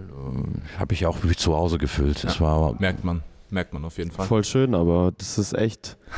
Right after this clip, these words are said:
Speaker 2: <laughs>
Speaker 3: Habt ihr da noch, äh, weitere Songs zusammen gemacht oder war das der einzige, den ihr dann in der Session gemacht habt?
Speaker 1: Das war der einzige Song. Das kam jetzt ganz schnell und
Speaker 3: Mhm.
Speaker 1: ich find's eigentlich, es war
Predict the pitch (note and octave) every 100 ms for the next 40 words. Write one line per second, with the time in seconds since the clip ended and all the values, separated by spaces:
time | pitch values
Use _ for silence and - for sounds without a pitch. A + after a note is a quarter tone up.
0 | - A#2+ - - - B2+ - C#3+ B2 A2+
1 | G#2+ G2 E2 G#2 G2+ F#2 F#2+ G#2 C3+ D3
2 | D#3 D#3 - C#3 C#3+ D3 C#3+ C#3+ - A#2+
3 | A2 A2 A2 A#2 G2 F#2+ F#2+ F2+ F2 F2
4 | E2+ F2 F2 F2 F2 F2 F2+ F2 F2 E2+
5 | E2+ - F2+ E2 - G2 - A#2+ A#2 F2+
6 | B2 A2+ E2 - D2 D2+ D2+ - F2 -
7 | - - - F#2+ G2+ G2+ - F#2 F2+ -
8 | F2+ A2 G#2+ G2 - G2 G#2 A2+ - -
9 | - - - - _ - - - - -
10 | - C#2+ G2+ - - G#2+ - - G2 F#2
11 | F#2 - - - - F#2+